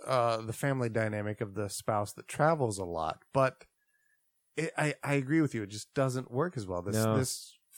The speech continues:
Speaker 1: family works when
Speaker 2: Because
Speaker 1: they're all together.
Speaker 2: that's another theme then. If, if they're playing up that spouse that travels a lot theme, they don't do enough with it.
Speaker 1: No.
Speaker 2: And I think that's, that's the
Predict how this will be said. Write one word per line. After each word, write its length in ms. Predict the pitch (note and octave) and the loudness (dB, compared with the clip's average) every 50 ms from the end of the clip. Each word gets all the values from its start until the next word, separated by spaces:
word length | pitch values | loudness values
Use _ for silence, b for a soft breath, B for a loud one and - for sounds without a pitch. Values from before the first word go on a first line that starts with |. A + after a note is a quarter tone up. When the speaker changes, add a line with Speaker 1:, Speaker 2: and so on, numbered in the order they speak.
| - - | -8 -2
Speaker 1:
family 400 | - C3 B2+ C3 C3 B2+ B2 A#2 | 0 2 2 2 2 2 2 0
works 160 | A2 G#2 G2+ | 0 -2 0
when 140 | G#2 A#2 B2 D3 E3 | 2 4 6 6 6
Speaker 2:
Because 240 | - G3 G3 - A2+ | 6 4 2 4 4
Speaker 1:
they're 220 | A#2+ A#2+ B2 C3 | 4 6 6 6
all 160 | A#2+ A#2 A#2 | 8 6 6
together. 480 | A2+ - A#2 A2 D3+ E3+ F3 B2+ G2 F2+ | 6 2 2 4 4 4 6 4 0 2
Speaker 2:
that's 260 | B2 B2+ C#3 D3 - | 4 4 4 4 4
another 420 | E3+ D#3+ D#3+ D#3+ F3 E3+ F3+ E3+ | 2 4 4 4 6 6 6 4
theme 600 | D#3+ - - - A#3+ C4 G#3 A2 F2 E2 F2+ F#2+ | 4 2 -2 -4 -4 -2 -2 -2 -2 -4 -6 -4
then. 280 | F#2+ G#2 F#2+ F2+ F2 F2 | -2 0 0 0 -2 -2
If, 280 | - - B2+ B2+ - - | 2 2 2 2 2 2
if 200 | C#3 C#3+ C3+ - | 0 0 2 4
they're 200 | - D3 C#3+ C3 | 4 4 4 4
playing 360 | - - C#3+ C#3 C3+ C3+ C3+ | 2 2 4 4 4 4 6
up 160 | C3+ C3+ B2+ - | 4 4 4 4
that 460 | B2+ C3 B2+ B2+ B2+ B2 B2 A#2+ - - - | 6 8 8 10 10 8 6 4 2 -2 -6
spouse 440 | - - - - B2 A#2+ B2+ B2 - | -6 -6 2 6 6 6 6 6 4
that 120 | C3 A2+ | 0 2
travels 380 | G#2+ C3 C#3 D3+ D#3+ D#3+ D3+ B2+ | 4 6 6 6 6 4 2 2
a 40 | A#2 | 4
lot 220 | A#2 A2 F#2+ - | 4 4 4 2
theme, 300 | - A#2+ A#2 B2 A#2+ G#2+ | 0 -2 -2 -2 -2 2
they 120 | G#2+ A2+ | 4 4
don't 480 | A2+ A2 B2+ A#2 A#2+ C3 - E2+ A#2 A2 - _ _ - | 4 8 8 8 8 8 4 -4 -12 -16 -16 _ _ 2
do 180 | B2+ A#2+ A#2+ | 4 4 4
enough 240 | A#2 A2+ A2 G#2+ - - | 4 2 -2 -2 -4 -6
with 240 | B2+ D3+ E3+ C3+ - | -4 -4 -4 -4 -4
it. 140 | E2 - - | -8 -8 -4
Speaker 1:
No. 240 | C3 B2+ A#2+ G2 E2 - | 0 2 2 2 2 2
Speaker 2:
And 100 | C3+ C#3+ | 2 4
I 100 | C#3+ C#3+ | 4 4
think 240 | - E3+ D#3+ D#3 C3+ | 4 2 0 4 6
that's, 460 | D3 C#3+ C#3+ C#3+ - - - - - _ _ _ _ _ _ _ _ _ _ _ _ _ _ _ | 6 6 6 6 4 -2 -4 -4 -6 _ _ _ _ _ _ _ _ _ _ _ _ _ _ _
that's 300 | - A#2 C3+ D#3 - - | 6 8 8 8 6 0
the 220 | - G#3 - A#3+ | -2 -2 0 0